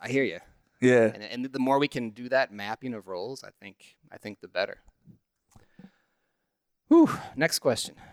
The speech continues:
Speaker 1: All right, next segment. You thought you knew. So here, what is something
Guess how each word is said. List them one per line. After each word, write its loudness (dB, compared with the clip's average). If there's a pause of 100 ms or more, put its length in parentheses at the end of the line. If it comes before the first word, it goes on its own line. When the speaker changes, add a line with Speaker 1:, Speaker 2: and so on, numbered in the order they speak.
(180)
Speaker 1:
All 0
right, 0
next -10 (120)
segment. -2 (800)
You -4
thought 2
you 2
knew. 2 (880)
So -2
here, 4
what 2
is 0
something -2